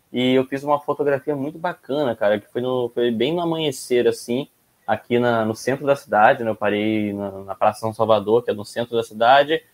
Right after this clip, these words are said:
só que ela fica próxima do Rio Paraíba do Sul, que ela corta a cidade, né, ao, ao meio e tudo mais.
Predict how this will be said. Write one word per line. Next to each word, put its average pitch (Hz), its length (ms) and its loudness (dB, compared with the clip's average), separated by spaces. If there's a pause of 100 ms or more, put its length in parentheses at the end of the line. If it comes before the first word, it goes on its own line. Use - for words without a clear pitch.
(200)
só 127 220 0
que - 100 -2
ela 131 140 2
fica 139 180 2
próxima 139 520 2
do 139 120 0
Rio 135 220 0
Paraíba 135 400 4
do 135 80 -6
Sul, 131 380 -4
que 113 80 0
ela 110 120 2
corta 127 440 4
a 123 40 -10
cidade, 110 440 4
né, 107 220 -6 (280)
ao, 101 260 2
ao 104 140 2
meio 110 460 2
e 101 60 -6
tudo 104 200 -8
mais. 120 500 0